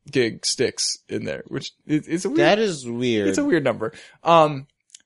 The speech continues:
Speaker 1: but so yeah, so that was his, and, and it, his original graphics card was the fifty something, seventy or something or other. Um, uh, A M D Radeon H D, you know. Um,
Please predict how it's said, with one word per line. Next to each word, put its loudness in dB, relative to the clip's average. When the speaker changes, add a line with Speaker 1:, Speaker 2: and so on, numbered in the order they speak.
Speaker 1:
but 4
so 4
yeah, 8
so -2
that 6
was 2
his, 2
and, 0
and -2
it, -6
his -2
original 0
graphics 0
card 2
was 0
the -2
fifty -6
something, -6
seventy 0
or 2
something -4
or -2
other. 0
Um, 4
uh, -2
A 2
M 0
D -4
Radeon 0
H -6
D, -4
you -6
know. -6
Um, 4